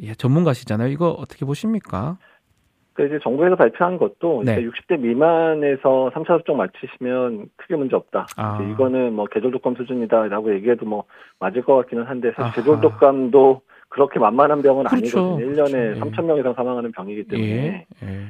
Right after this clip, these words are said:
Speaker 2: 근데 육십 대 이상 어르신들에 대해서는 삼 차 접종하신 분들도 일부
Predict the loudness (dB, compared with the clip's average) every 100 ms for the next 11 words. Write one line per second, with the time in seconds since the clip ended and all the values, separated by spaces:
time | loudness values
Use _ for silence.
0 | -10 0 4 6 4 0 -8 _ -12 -6
1 | -4 2 2 2 2 2 0 -2 0 2
2 | 2 0 -2 0 4 4 4 2 0 -2
3 | 0 -2 -4 -2 -2 -2 -4 -2 -2 -2
4 | -6 -10 -8 -6 -4 -4 -4 -4 -4 -6
5 | -2 0 0